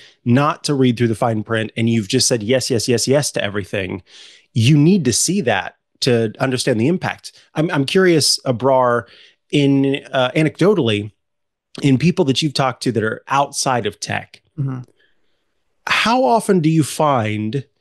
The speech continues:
Speaker 1: that they have a deep concern for their, their privacy? And if you do take the opportunity to kind of explain, "Hey, when you're watching T V on this T V that you bought that was a budget T V,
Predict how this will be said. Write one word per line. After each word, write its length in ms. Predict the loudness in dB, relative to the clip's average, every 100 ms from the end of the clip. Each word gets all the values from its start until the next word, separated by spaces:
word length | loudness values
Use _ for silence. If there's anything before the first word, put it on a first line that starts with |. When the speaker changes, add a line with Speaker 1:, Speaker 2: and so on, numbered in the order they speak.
| _ _ _
Speaker 1:
that 340 | -2 0 0 -2
they 480 | 0 2 4 4 2
have 460 | -2 -6 -2 -2 0
a 140 | 0
deep 460 | -2 0 0 -2 -4
concern 920 | -2 0 0 0 0 0 -4 -6 -10 -12 _ _ _ _ _
for 840 | -4 2 4 4 4 2 2 -2 _
their, 800 | -6 0 2 2 2 2 0 -4 _ _ _ _ _ _ _ _ _
their 180 | 0 0
privacy? 1200 | -2 -10 -2 0 0 0 0 0 2 2 -2 -4 -4
And 440 | -2 0 -2 -2
if 180 | -2 2
you 160 | 4
do 240 | 4 2 2
take 220 | 0 0
the 100 | 0
opportunity 400 | 0 0 0 2
to 80 | 0
kind 160 | 0
of 60 | -2
explain, 720 | -2 -4 0 2 2 2 0 -4 -14 -2
"Hey, 140 | 0
when 140 | 2 2
you're 80 |
watching 360 | 2 2 0 -2
T 200 | 2 2
V 220 | 4 4
on 120 | 2
this 160 | 0 -2
T 160 | 0 2
V 120 | 2
that 180 | 0 0
you 60 |
bought 260 | -2 -2 -4
that 60 |
was 120 | -8 -6
a 40 |
budget 340 | -2 -2 -4
T 140 | -2 0
V, 360 | 2 2 2